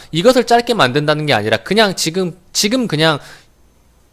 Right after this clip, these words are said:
어, 난이도를 조절하면서 점점 길어지고 점점점 어렵고 복잡해 보이는 내용들을, 정보들을, 세부적인 내용들을 나열하는 식으로 지문이 이루어지고 있는데 그게 아닌 경우에는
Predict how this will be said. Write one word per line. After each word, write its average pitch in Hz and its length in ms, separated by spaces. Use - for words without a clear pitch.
어, 117 340
난이도를 175 400
조절하면서 117 840
점점 151 360
길어지고 139 600
점점점 147 600
어렵고 143 760
복잡해 202 520
보이는 156 280
내용들을, 123 760
정보들을, 135 760
세부적인 208 600
내용들을 131 540
나열하는 156 520
식으로 135 320
지문이 120 380
이루어지고 117 460
있는데 104 340
그게 170 400
아닌 139 500
경우에는 120 480